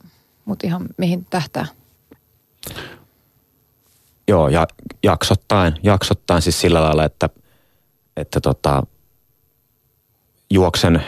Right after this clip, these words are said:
Speaker 2: ju-, juoksen tiellä ja juoksen vähän reippaammin tiellä, ettei,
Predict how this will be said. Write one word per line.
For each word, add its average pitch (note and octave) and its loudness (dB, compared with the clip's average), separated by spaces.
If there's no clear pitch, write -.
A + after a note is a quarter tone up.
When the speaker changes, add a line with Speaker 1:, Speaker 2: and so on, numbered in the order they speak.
Speaker 2:
ju-, F#2 4
juoksen G2+ 2
tiellä F#2+ 2
ja E2 4
juoksen E2 0
vähän E2 0
reippaammin D#2+ 0
tiellä, C#2+ 2
ettei, C#2 0